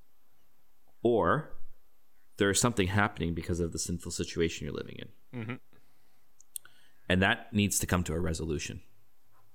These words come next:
Speaker 1: What that resolution is, is up to you. I leave that in your hands." And that was towards the end of my year, like, it was coming to an end there.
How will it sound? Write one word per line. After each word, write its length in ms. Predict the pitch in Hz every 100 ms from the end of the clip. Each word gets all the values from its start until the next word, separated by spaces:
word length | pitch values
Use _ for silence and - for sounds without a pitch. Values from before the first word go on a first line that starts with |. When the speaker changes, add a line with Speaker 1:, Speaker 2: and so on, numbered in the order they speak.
| - - - - - - - -
Speaker 1:
What 240 | - 101
that 140 | 107 95
resolution 480 | 92 85 92 - 123
is, 180 | 139
is 100 | 87
up 160 | 76 -
to 100 | -
you. 180 | 64 - - - - - - - - - - - - - - - - - -
I 40 |
leave 140 | 87 87
that 120 | 80
in 80 | 80
your 120 | 80
hands." 440 | 85 76 69 - - - - -
And 100 | 101
that 100 | 120
was 120 | 165 -
towards 380 | - 131 120
the 180 | 104 98
end 420 | 92 95 135 - -
of 160 | 95
my 120 | 90 92
year, 640 | 92 90 92 78 165 -
like, 200 | - 95 -
it 20 |
was 160 | 101 -
coming 220 | 101 98
to 100 | 92
an 80 | 82
end 160 | 90
there. 220 | 117 156